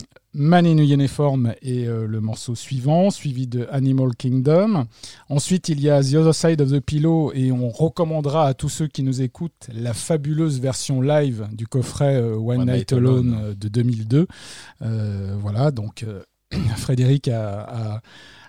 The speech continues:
Speaker 1: avait, euh, choisi, euh, la version de Days of Wild, et je vous recommande chaudement cette, euh, cette version live du titre sur le coffret, euh, One Night Alone. Ensuite, il y a un morceau
Speaker 2: Si ça
Speaker 1: qui
Speaker 2: vous
Speaker 1: s-
Speaker 2: permet de tenir jusqu'à deux mille deux, on peut mettre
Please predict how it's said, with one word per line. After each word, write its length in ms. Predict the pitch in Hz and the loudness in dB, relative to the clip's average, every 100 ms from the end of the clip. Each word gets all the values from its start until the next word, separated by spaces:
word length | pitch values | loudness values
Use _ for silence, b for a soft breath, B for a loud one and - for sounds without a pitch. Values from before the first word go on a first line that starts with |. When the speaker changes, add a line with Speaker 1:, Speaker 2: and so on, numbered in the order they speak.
| _ | _
Speaker 1:
avait, 440 | 117 113 131 127 | -4 0 2 4
euh, 140 | 120 113 | 2 0
choisi, 540 | - 127 117 131 135 | 0 0 2 2 2
euh, 60 | 117 | 2
la 120 | 113 | 0
version 360 | 117 - 143 | -2 -4 -4
de 120 | 131 113 | -2 0
Days 240 | 123 120 | 0 0
of 120 | 113 | 0
Wild, 340 | 113 131 156 120 | 2 2 2 0
et 340 | 107 101 104 107 | -6 -8 -10 -10
je 80 | |
vous 80 | 131 | -10
recommande 400 | - - 120 123 | -8 -4 -2 -2
chaudement 400 | - 123 117 135 | -2 -4 -2 -2
cette, 260 | - 117 - | -2 -6 -6
euh, 120 | 110 | -6
cette 200 | 113 117 | -6 -4
version 320 | 117 120 - 123 | -4 -4 -2 -2
live 200 | 131 120 | 0 -2
du 120 | 110 | -6
titre 320 | - 139 - | -6 -6 -6
sur 160 | - 120 | -10 -8
le 40 | |
coffret, 360 | - 117 139 135 | -6 -6 -4 -4
euh, 180 | 117 107 | -2 -2
One 240 | 117 113 | -2 -2
Night 240 | 117 - | -4 -2
Alone. 380 | 117 110 92 98 - B B B B B _ | -4 -4 -6 -10 -14 B B B B B _
Ensuite, 500 | 120 123 - 175 - | -6 -4 -2 -2 -2
il 160 | 147 139 | -2 0
y 140 | 143 | 2
a 80 | 143 | 2
un 40 | |
morceau 360 | 139 143 - 170 | 2 2 -2 -2
Speaker 2:
Si 60 | 160 | -2
ça 80 | |
Speaker 1:
qui 100 | 175 | -2
Speaker 2:
vous 60 | 143 | -2
Speaker 1:
s- 60 | 127 | 0
Speaker 2:
permet 380 | 123 113 127 | 0 0 0
de 100 | 104 | -2
tenir 560 | 92 - 104 107 113 98 | -4 0 0 2 0 0
jusqu'à 300 | 90 - 90 | -4 -6 -6
deux 120 | 92 | -4
mille 180 | 90 107 | -6 -4
deux, 80 | 135 | -4
on 80 | 113 | -2
peut 100 | 107 | -4
mettre 240 | 90 - | -4 -8